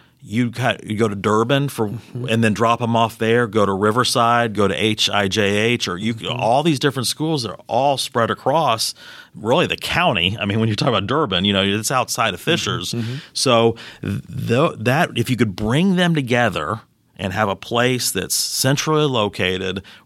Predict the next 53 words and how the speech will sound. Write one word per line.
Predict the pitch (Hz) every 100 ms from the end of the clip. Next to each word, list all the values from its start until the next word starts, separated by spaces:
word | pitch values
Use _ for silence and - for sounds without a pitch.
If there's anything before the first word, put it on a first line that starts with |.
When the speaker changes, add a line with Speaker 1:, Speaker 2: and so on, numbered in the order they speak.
| -
Speaker 1:
where, | 90
where | 90 - 95
families | - 113 127 135
can | - 104
be | 110
there | 110 104 - - -
and | 113
they | 107
can | 101
drop | 104 123 139
their | 131
kids | - 127 110
off | 113 107
for | 95 - _ -
pra-, | 131 139
imagine | 110 131 165 156
dropping | 139 143 131
your | 110
kids | 131 107
off | 110 104
for | - 90
soccer | - 95 90 92
or, | 95 90 -
or, | 82 85 - - - -
or, | - 90 87 - -
or | 87 85
basketball | 85 98 107 - 95 95 95
practice | 90 101 98 92 95
or | 90
volleyball | 87 101 101 92 90
or | 90
whatever, | 95 101 101 90 87 - - -
and | 123 123 110
then, | 120 117
like, | 107
to | - -
have, | 120 117 -
and | 113
then | 110
go | 117 117
and | 104
take | 117
an | 107
arts | 110 135
class | - 82 85
or | 87
C | -
P | 90 95
R | 104
class | - 87 -
while | 87
you're | 90
there. | 98 - -